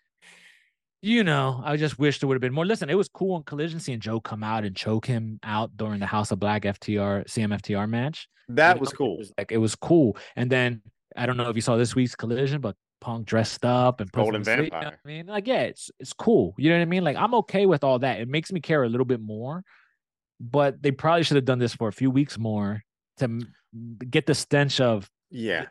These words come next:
Speaker 1: this being a rematch off, maybe. You know what I'm saying? Like, if this is where you were headed, I just think too, unfortunately,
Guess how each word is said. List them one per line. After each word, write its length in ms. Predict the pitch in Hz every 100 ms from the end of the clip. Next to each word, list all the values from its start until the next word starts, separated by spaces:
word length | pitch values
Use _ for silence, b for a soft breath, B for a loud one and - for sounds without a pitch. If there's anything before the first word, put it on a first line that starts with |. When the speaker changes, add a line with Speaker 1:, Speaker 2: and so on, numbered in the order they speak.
| -
Speaker 1:
this 100 | -
being 240 | 131 120
a 40 | 110
rematch 480 | 107 113 104 92
off, 220 | 95 85 78
maybe. 360 | 107 101 87 78
You 140 | 127 147
know 60 |
what 60 | 147
I'm 60 | 131
saying? 300 | 147 147 143
Like, 160 | 120
if 80 | 110
this 160 | 101 135
is 100 | 135
where 120 | 143
you 120 | 135
were 100 | 123
headed, 300 | 110 143 165 B B B
I 120 | - 196
just 160 | 233
think 160 | 208 160
too, 220 | 143 143
unfortunately, 720 | 104 - 110 104 123 123 127